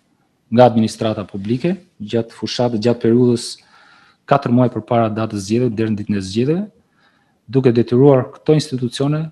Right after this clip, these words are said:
që të raportojnë në K Q Z për çdo aktivitet. Efektet e këtij akti kanë filluar që të jenë edhe të dukshme,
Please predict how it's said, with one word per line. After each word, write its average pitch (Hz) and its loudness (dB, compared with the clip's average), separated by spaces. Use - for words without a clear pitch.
që 107 -14
të 110 -4
raportojnë 123 -4
në 117 -8
K 107 -6
Q 104 -10
Z 120 -4
për 101 -10
çdo 113 -4
aktivitet. 92 -14
Efektet 131 0
e 117 -4
këtij - -2
akti 104 -6
kanë 127 2
filluar 107 -2
që - -14
të 113 -2
jenë 107 -2
edhe 131 4
të 104 -4
dukshme, 139 -4